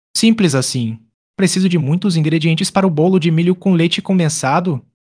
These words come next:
Não. Você precisa de poucos ingredientes e muitos deles são fáceis de encontrar. O bolo de milho com leite condensado é adequado para festas. Com certeza. Ele é perfeito para festas.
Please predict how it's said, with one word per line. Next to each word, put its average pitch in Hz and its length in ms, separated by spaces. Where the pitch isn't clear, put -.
Não. 120 280
Você 147 200
precisa 196 360
de 180 80
poucos 190 400
ingredientes 160 760
e 180 80
muitos 180 360
deles 180 280
são 196 160
fáceis 151 420
de 151 120
encontrar. 175 640
O 160 100
bolo 208 280
de 180 120
milho 160 240
com 175 160
leite 151 280
condensado 160 540
é 160 40
adequado 180 400
para 185 180
festas. 131 640
Com 160 100
certeza. 135 680
Ele 170 140
é 175 40
perfeito 143 420
para 143 200
festas. 113 680